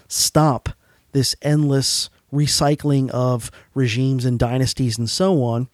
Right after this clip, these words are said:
that very often are no better than what came before it, and some very often actually are worse.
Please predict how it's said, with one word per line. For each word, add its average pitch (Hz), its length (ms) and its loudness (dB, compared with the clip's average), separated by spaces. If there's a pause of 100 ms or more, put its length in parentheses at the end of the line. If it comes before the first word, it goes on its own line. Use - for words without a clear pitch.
that 135 340 -2
very 151 360 2
often 143 520 0 (300)
are 127 240 2
no 131 180 2
better 135 280 2
than 127 180 0
what 131 160 -4
came 135 220 -2
before 131 420 -2
it, 120 60 0
and 120 120 -4
some 127 320 -2 (140)
very 139 320 2
often 127 220 0
actually 123 280 -2
are 113 100 0
worse. 110 500 -6